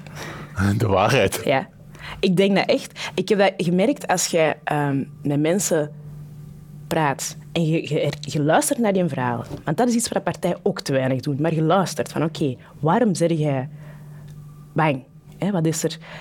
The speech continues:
Speaker 2: En in plaats van te zeggen, "Ja, maar het klimaat is een heel groot probleem." Of, "Ja, maar," hè, maar je bent niet aan het luisteren naar wat die echte problemen zijn. Wat je beter kunt doen is luisteren, "Oké, wat zijn je echte problemen?" En dan gaan kijken, "Oké, wat is, wat is nu de waarheid? Hoeveel, ehm,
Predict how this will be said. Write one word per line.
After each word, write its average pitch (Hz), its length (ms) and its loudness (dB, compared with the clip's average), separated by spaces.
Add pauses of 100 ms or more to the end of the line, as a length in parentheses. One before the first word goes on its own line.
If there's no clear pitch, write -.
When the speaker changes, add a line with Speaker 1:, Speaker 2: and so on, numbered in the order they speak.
(140)
Speaker 2:
En 165 140 2
in 160 180 2
plaats 190 280 4
van 190 120 0
te 170 80 2
zeggen, 175 240 4 (200)
"Ja, 208 140 2
maar 277 360 4 (300)
het - 200 -4
klimaat 277 460 4
is 180 80 -2
een 170 120 2
heel 165 180 4
groot 156 160 -2
probleem." 160 240 0
Of, 160 60 -6
"Ja, 202 140 4
maar," 233 380 4
hè, 262 100 0 (340)
maar 160 100 2
je 165 100 4
bent 156 120 4
niet 240 80 6
aan 349 60 6
het 339 60 2
luisteren 294 300 4
naar 208 100 2
wat - 20 -6 (100)
die 214 80 -2
echte - 100 -6
problemen 156 440 0
zijn. 208 260 0
Wat - 140 -2
je 135 60 -6
beter 165 320 0
kunt 143 160 -2
doen 185 100 0
is 165 120 -2
luisteren, 160 300 2
"Oké, 139 100 0
wat 156 100 0
zijn 147 120 0
je - 60 -2
echte - 180 -2
problemen?" 123 460 -2 (480)
En 185 160 4
dan 190 160 4
gaan 180 160 2
kijken, 156 340 2
"Oké, 165 220 0
wat 165 140 4
is, 175 140 0
wat 170 160 2
is 196 120 0
nu 180 80 2
de 151 100 0
waarheid? 139 560 0 (140)
Hoeveel, 180 760 2 (460)
ehm, 139 420 2